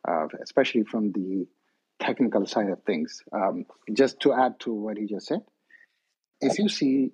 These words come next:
Salesforce consultant role, or generally, like, to define what it is, ማወቅ ከፈለጋችሁ, it's simple as you're gonna be customer facing. That, that's what the consultant piece is.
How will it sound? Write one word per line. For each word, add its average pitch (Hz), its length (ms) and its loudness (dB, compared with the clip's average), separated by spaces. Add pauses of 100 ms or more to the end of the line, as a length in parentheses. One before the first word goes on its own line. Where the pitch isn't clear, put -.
Salesforce - 520 -4
consultant 95 580 -4 (140)
role, 90 420 -4 (120)
or 98 200 -2 (280)
generally, 104 500 0 (460)
like, 104 180 -4 (760)
to 101 80 -4
define 107 600 -2
what 117 220 2
it 98 120 0
is, 82 260 -6
ማወቅ 87 260 -4
ከፈለጋችሁ, 135 680 0
it's - 400 -4
simple 175 400 4
as 101 240 -2 (1080)
you're 120 160 6
gonna 131 200 2
be 110 140 0
customer - 520 -8
facing. - 380 -8 (880)
That, 135 240 2
that's 131 240 0
what 117 140 -6
the 113 80 -4
consultant 104 640 -6
piece - 300 -6
is. - 260 -14